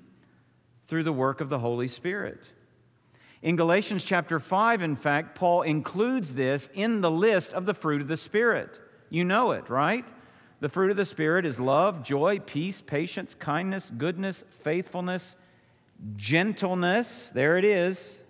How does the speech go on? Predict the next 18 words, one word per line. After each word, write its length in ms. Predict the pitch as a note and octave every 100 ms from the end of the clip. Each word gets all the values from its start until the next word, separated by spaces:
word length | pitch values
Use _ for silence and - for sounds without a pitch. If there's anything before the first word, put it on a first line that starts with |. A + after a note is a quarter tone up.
| - _ _ _ _ _ _ - _ _ _ _ _ _
self-control. 1120 | - C3 C3 - D3+ D3 F#3 G#3+ G3 A#2 G2 G2 _ _ _ _ _ _ _ G#3
<clears throat> 180 | -
In 440 | - A3 C#3+ F#2+ F2 - - _ _ _ _ _ _ _ _ _ _ _ _ _ _ _ _ _ _ _ _ _ _ _ _ _ _ _ _ _ -
the 180 | E3+ E3
context 600 | F#3 B3 C4+ B3+ G#3 F3
of 120 | C#3+
Galatians 500 | D#3 F3 F3 D#3 C3+
five, 340 | G3+ G3 E3
which 200 | D3+ -
we 80 | D#3+
won't 260 | D#3+ E3+ -
turn 300 | G3 G#3+ G3+
to, 360 | C3+ A#2 C3 D#3 - - - - _
Paul 320 | - G#3 B3
is 240 | G#3+ D3+ -
telling 540 | - G#3+ C4 B3 F#3+ D#3
these 240 | D#3 -
Christians 800 | - A3 A3+ - C#3+ B2+ C#3+